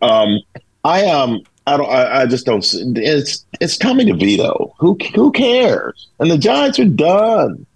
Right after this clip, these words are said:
They've been done. And, um, congratulations on being better than Daniel Jones. Great. Just great. So, um, good, good. That's good that the New York people have something to talk about 'cause the Knicks aren't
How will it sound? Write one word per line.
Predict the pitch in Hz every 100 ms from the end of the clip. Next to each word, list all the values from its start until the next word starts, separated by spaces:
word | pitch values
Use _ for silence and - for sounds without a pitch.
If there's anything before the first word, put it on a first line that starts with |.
| -
They've | 156 170
been | 147 208 214 180
done. | 113 95 87 85 -
And, | 101 120 117 110 - _ _ _ -
um, | 123 117 104 92 - _ _ _ -
congratulations | 107 135 196 202 175 165 165 160 139
on | 123
being | 101 135 131
better | 98 110 113
than | 92 87
Daniel | 87 95 101 95
Jones. | 85 87 90 71 - _ _ _ -
Great. | 123 101 101 87 - _ -
Just | 160 107 -
great. | - 73 65 50 - -
So, | - 92 82 101 - _ -
um, | 131 131 123 113 - _
good, | 180 196 156
good. | 139 170
That's | 147 147 -
good | 123 175 190
that | 147 113
the | 113
New | 113
York | 127 127 127
people | 123 120 107
have | 107 104
something | 113 107 110
to | 101
talk | 110 104 101
about | 98 98 98
'cause | 101 -
the |
Knicks | 98 104 107 104
aren't | 101